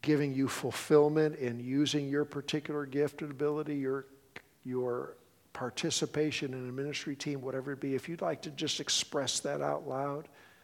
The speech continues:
to God as an encouragement to your brothers and sisters, I'm gonna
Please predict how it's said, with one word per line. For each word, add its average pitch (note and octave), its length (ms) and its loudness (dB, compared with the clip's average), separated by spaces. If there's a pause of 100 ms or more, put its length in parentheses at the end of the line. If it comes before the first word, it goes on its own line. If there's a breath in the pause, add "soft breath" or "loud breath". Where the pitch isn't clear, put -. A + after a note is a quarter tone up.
(680 loud breath)
to C3 120 0
God C#3+ 420 4
as B2+ 260 0
an A#2+ 120 -4
encouragement C#3 840 -2
to C#3+ 100 -6
your C3+ 100 -4
brothers C#3+ 440 -2
and C3+ 120 -4
sisters, E3 500 -4 (200)
I'm E3 120 -20
gonna C3 280 -14